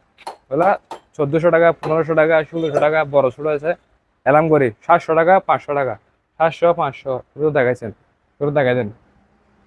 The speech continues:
এখানে কিছু ড্রাম আছে, বয়ম, ঘরের মধ্যে রান্না করতে পার-, এ, কিছু রাখতে পারবেন। তাহলে পনেরোশো, পনেরোশো, সতেরোশো, ষোলোশো। দর্শক,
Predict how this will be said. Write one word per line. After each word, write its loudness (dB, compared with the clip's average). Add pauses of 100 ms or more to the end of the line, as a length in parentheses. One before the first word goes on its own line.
(1160)
এখানে 2
কিছু 2
ড্রাম 4
আছে, 0 (280)
বয়ম, 6 (340)
ঘরের 4
মধ্যে 2 (140)
রান্না 0
করতে -6
পার-, -4 (300)
এ, -2 (100)
কিছু -4 (280)
রাখতে 0
পারবেন। 0 (560)
তাহলে -2 (100)
পনেরোশো, 2 (200)
পনেরোশো, 0 (220)
সতেরোশো, 0 (160)
ষোলোশো। -4 (260)
দর্শক, 4